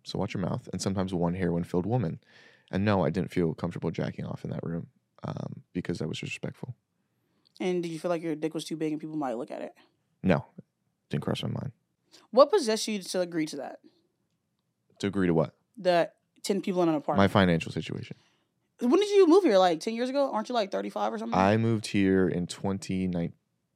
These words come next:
Speaker 1: twenty eighteen.
Speaker 2: Damn, back in your day, huh?
Speaker 1: Yeah.
Speaker 2: You're old as f-. Do you, like, do you look back on the fond memories and, like, "Damn, look how far I've come now"?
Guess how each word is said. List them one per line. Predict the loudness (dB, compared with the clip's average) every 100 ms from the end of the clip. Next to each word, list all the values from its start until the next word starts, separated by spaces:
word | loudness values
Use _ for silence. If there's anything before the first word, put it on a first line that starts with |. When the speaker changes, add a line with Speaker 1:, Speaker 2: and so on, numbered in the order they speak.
| -6
Speaker 1:
twenty | -2 0
eighteen. | -2 -4 -10 -10 _ _ _ _ _ _ -12
Speaker 2:
Damn, | -6 0
back | 0 0
in | -2
your | -2
day, | -4 -6
huh? | -6 -10 -2
Speaker 1:
Yeah. | 0 0 -4 _ _ _ _ _ _ _
Speaker 2:
You're | -12
old | -10 -10
as |
f-. | -12 -14 -14 -16 -18 _ _ _ _ _ _ _ _
Do | -2
you, | 2 6
like, | 8 8 4 _ -18 -6
do | -2
you | -2
look | 2 4
back | 4 2
on | 2
the | 0
fond | -2 2 4
memories | 2 0 -2 0
and, |
like, | 0 0
"Damn, | 0 0
look | 0
how | 0 -2
far | 0 0
I've | 0
come | -4 -4 -2
now"? | -2 -2